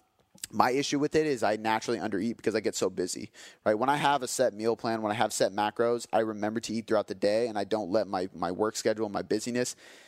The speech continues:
distract me to the point where I forget to eat, um, 'cause I found myself under eating and I had bad energy. I wasn't progressing in the gym. So it's important for me to track because of that, but I can track loosely,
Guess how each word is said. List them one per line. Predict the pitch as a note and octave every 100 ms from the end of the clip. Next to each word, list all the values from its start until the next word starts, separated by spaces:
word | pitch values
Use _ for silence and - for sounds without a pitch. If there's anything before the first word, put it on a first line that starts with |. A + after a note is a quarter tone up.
| - _ _ _ - - -
distract | A2 - A#2+ A2+ -
me | B2+ B2
to | C3
the | A2+
point | B2 A2+
where | G#2+
I |
forget | G2+ G#2 G2+
to | - -
eat, | F2+ D3+ _ -
um, | A2 F2 D2+ D2+ _ _ _ -
'cause | C3
I | A#2
found | B2 A2+
myself | G#2+ A#2 -
under | G#2+ F2
eating | A2 A#2+ A#2
and |
I | F#2+
had | G#2+ F#2
bad | G2 G2
energy. | G2+ G#2+ G2+
I | G2
wasn't | G#2 G#2
progressing | - G2+ G2+ A2+
in | G2+
the |
gym. | F#2 A2+
So | A2+ A#2+
it's | D#3
important | C3+ D#3+ A#2+
for | A2+
me |
to | A#2
track | A2+ A2+ G#2+
because | G#2 G#2
of | F#2+
that, | G2 D3+ - - -
but | C#3
I |
can | E3+ E3
track | D#3 C#3
loosely, | G#2+ A#2+ - -